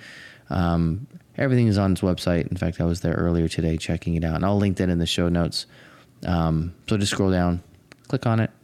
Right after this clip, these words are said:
There'll be clickable links to find it. It'll take you right there. Don't even worry about it. And for the final question, I think, I think this will be a good question to close out, given our conversation and given kind of, well, purpose and meaning and father-son. I think this is, uh, where I wanna end is,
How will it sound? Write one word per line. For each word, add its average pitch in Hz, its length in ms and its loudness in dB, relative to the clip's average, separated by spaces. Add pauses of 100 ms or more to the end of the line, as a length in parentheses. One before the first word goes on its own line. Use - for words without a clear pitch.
(120)
There'll 87 160 -2
be 87 80 2
clickable 101 400 0
links 95 380 0
to - 120 -6
find 98 300 0
it. - 20 2
It'll - 80 -2
take 87 220 -2
you 82 100 0
right 95 460 0
there. 92 300 0
Don't 95 240 0
even 90 160 2
worry 90 180 0
about 90 240 0
it. - 160 -2 (640)
And 120 120 2
for 120 100 0
the 104 100 0
final 139 360 0
question, - 540 -2 (880)
I 107 80 2
think, 107 260 0 (360)
I - 100 -4
think 101 200 -2
this 98 140 -4
will 95 80 0
be 92 140 2
a 90 100 2
good 92 240 -2
question - 340 -4
to 98 60 -2
close 92 240 -2
out, 87 160 0
given 95 240 2
our 90 100 2
conversation 87 760 -2
and 87 140 0
given 90 320 0
kind 90 220 0
of, 85 200 -2 (440)
well, 135 200 2
purpose 123 380 -2
and 110 80 4
meaning 107 320 4
and 92 160 2
father-son. 90 680 -2 (320)
I 104 100 -8
think 98 200 -6
this - 220 -4
is, 87 120 -6
uh, - 140 -6
where 87 180 -4
I 87 40 -2
wanna 85 220 -2
end 85 280 0
is, 82 180 -2